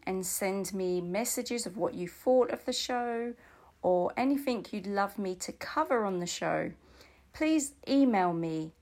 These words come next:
at coach rita at swasthia living dot com. Swasthia Living is S W A S T H Y A L I V I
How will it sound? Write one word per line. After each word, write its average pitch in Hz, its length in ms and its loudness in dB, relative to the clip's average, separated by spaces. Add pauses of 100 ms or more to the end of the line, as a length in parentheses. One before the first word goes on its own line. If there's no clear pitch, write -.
(140)
at - 360 -4 (180)
coach - 720 -2
rita 208 720 -2 (720)
at - 320 2 (140)
swasthia 240 1000 0
living 185 520 2 (180)
dot - 260 4
com. 165 440 -2 (520)
Swasthia 202 680 0
Living 196 480 -2
is 180 440 2 (140)
S 233 360 0
W 196 600 0
A 170 400 -2
S - 560 0 (460)
T 302 420 2
H - 520 -2
Y 175 400 0 (100)
A 220 420 2 (640)
L 233 320 4
I 180 560 2
V 208 560 -2
I 170 440 -2